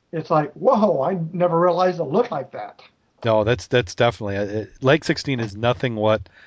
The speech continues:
Speaker 2: I thought it would be like, and every time I go, it fills in those pictures, and it's kinda like, "How did I not see that before?" Uh, we, we did have, uh,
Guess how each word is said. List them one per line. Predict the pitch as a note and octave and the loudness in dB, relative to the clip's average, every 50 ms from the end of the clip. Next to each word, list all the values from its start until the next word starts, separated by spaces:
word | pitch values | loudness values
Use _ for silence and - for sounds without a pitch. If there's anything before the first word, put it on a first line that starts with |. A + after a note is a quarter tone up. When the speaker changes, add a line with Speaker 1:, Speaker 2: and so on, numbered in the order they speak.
| _ _ - | _ _ -4
Speaker 2:
I | - A2 G#2 | -2 -2 0
thought | - A#2+ A2 A2 A#2 A2+ | 2 2 2 2 2 0
it | A2 | -2
would | A2+ G#2+ G#2 | -6 -8 -4
be | F#2 A2+ A2+ | -4 -2 -2
like, | G#2+ G#2 G#2+ A2 A2+ - - | 0 2 0 0 0 -2 -4
and | G#2+ G#2+ | -6 -4
every | G#2+ G#2+ A2 | -4 -4 -6
time | F2+ - A#2 A2+ G#2+ | -4 -4 -4 -2 -2
I | G#2+ G#2+ | -2 -2
go, | G2+ G#2 A2 A2 A2 G#2+ G#2 F#2+ E2+ - _ - - - _ _ _ | 0 2 2 4 4 2 2 0 -4 -10 _ -20 -20 -20 _ _ _
it | - B2 A2 - _ _ | -4 -4 -4 -4 _ _
fills | - - - - - - C#3 C3+ C3 B2+ G2+ C3 | -20 -20 -20 -6 0 2 4 4 4 2 2 0
in | B2+ A#2+ A#2+ | 0 0 0
those | A#2 A2+ G#2+ - - | -2 -2 -2 -4 -8
pictures, | - - - F3 - - - G#2 G#2 F#2+ - | -6 -4 -2 -2 -2 -4 -6 -6 -6 -6 -6
and | A2 A2 | -6 -6
it's | F2+ - - | -8 -8 -12
kinda | - - C#3 C3 A#2+ | -6 -4 -4 0 0
like, | A#2 A#2 G2+ F2 - - - _ _ _ _ _ | 0 0 0 -4 -8 -16 -18 _ _ _ _ _
"How | - - D3+ D3 | 2 2 2 4
did | C#3+ B2+ | 4 2
I | B2 B2 B2 | 2 0 2
not | A#2+ A#2+ B2 - - | 0 -2 -4 -4 -8
see | - - - C3+ B2+ | -12 -10 -8 -6 -4
that | A#2 A2 G#2+ G#2 G#2 | -4 -4 -6 -6 -8
before?" | G2 F2 - - A#2+ A2+ F#2+ F2+ F2 F2 - _ _ _ _ _ _ - _ _ _ _ _ _ _ _ _ - | -14 -16 -12 -10 -8 -6 -6 -8 -10 -12 -16 _ _ _ _ _ _ -20 _ _ _ _ _ _ _ _ _ -16
Uh, | G#2 G2 F#2+ F#2 F#2 F2 - | -14 -12 -12 -12 -14 -12 -4
we, | B2 C3 C#3 | -2 -2 0
we | C3+ C3+ C3 B2+ | 0 0 -2 0
did | G#2+ C#3+ D3+ D3 | 2 2 2 4
have, | B2+ C3+ B2+ B2 A#2+ A2 G2+ A2+ | 4 4 4 4 2 2 -2 -2
uh, | A2 G#2 G#2 G#2 G2+ | -2 -2 -2 -2 -4